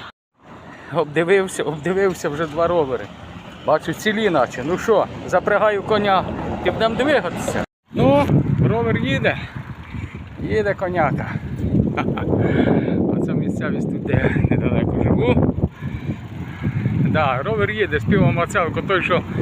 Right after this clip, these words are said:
<laughs> Смереку співав. Ну, то приколіст конкретний. Їду до праці, народ. Треба щось трошки засняти, щоб було веселіше.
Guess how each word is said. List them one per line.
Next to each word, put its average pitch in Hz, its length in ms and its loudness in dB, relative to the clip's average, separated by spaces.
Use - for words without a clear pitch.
<laughs> - 840 -6
Смереку 208 640 0
співав. 151 460 2
Ну, 202 140 0
то 226 240 4
приколіст 208 680 2
конкретний. 185 880 2
Їду 202 260 4
до 175 140 2
праці, 143 440 -2
народ. - 440 -6
Треба 196 260 -2
щось 214 200 -2
трошки 202 360 -4
засняти, 175 480 -2
щоб 175 140 -4
було 202 140 0
веселіше. 269 640 0